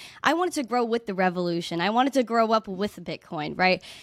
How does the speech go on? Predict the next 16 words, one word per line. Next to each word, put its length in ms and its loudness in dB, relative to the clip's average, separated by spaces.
So 160 2
I 60 6
just 180 -4
started 220 -6
tweeting, 400 -4
making 320 0
videos, 460 4
started 200 0
doing 220 -2
on-the-street 460 -2
interviews, 760 0
my 160 0
podcast 720 2
now, 420 -2
two 200 -6
podcasts. 720 2